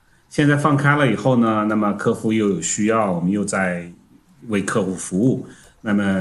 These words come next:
呃，相对来说还比较好一点，因为主要都在网上嘛。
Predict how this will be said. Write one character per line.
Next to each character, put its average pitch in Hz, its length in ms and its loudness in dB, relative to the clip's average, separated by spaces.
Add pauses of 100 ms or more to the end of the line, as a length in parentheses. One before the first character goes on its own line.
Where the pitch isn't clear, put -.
(280)
呃， 98 480 -2
相 135 260 2
对 143 80 2
来 110 140 0
说 107 80 -4
还 110 120 0
比 104 120 -2
较 113 180 0
好 90 220 -8
一 101 80 0
点， 90 200 -2
因 98 60 -2
为 110 100 0
主 95 120 -6
要 95 80 -2
都 110 160 -2
在 107 120 0
网 90 200 -2
上 110 200 0
嘛。 92 200 -2